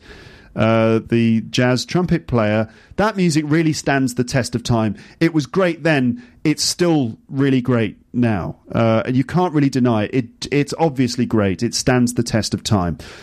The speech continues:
So I like the stuff that, that stands the test of time, and I, it, we're lucky in that art i-, is available to us, and we can see some of these good quality stuff that has stood the test of time. I don't know where you live.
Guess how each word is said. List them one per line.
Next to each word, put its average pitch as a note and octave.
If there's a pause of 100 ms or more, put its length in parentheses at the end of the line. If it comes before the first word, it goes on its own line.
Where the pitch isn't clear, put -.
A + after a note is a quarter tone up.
So F3
I E3+
like G#3+
the E3
stuff -
that, -
that C3
stands B2+
the A#2+
test A#2
of G#2
time, A2+
and A#2
I, A2
it, A2+
we're C#3+
lucky A#2+ (300)
in C3
that A#2+ (400)
art C3+ (160)
i-, - (220)
is A#2
available B2
to G#2
us, G#2
and A2+
we B2+
can C3+
see D3 (220)
some A#2
of G#2
these G#2+
good A2
quality G#2
stuff -
that -
has B2
stood G#2+ (240)
the G#2+
test G2+
of F#2+
time. F2+
I A2+
don't C3+
know B2+
where A#2
you A#2+
live. D#3